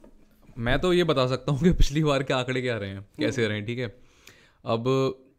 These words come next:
Speaker 1: जैसा, अब आप like, like you said कि ट्वेंटी डेज प्लेज की बात नहीं करूँगा, but I think वो हमारा topic of discussion सबसे <laughs> मेन मुद्दा वही होना चाहिए,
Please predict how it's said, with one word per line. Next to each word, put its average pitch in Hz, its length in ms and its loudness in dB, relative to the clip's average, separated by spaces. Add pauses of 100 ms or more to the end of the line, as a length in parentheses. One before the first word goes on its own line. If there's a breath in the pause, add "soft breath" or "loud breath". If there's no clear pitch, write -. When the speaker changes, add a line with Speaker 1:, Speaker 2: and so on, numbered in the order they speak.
(760)
Speaker 1:
जैसा, 143 400 0
अब 131 280 -4
आप 123 200 4
like, 139 260 4
like 123 300 2
you 147 120 -2
said 135 140 2
कि 143 80 0
ट्वेंटी 135 280 2
डेज 139 200 2
प्लेज - 520 -2
की 143 120 0
बात 131 300 2
नहीं 127 180 0
करूँगा, 131 340 2
but 160 160 -2
I 131 160 0 (100)
think 160 160 -4 (100)
वो 131 160 2
हमारा 127 380 2
topic 127 280 2
of 131 100 2
discussion 127 440 -2
सबसे 131 320 -2
<laughs> 127 280 -6
मेन 127 220 -4
मुद्दा 127 240 -6
वही 127 160 0
होना 107 220 -6
चाहिए, 104 300 -8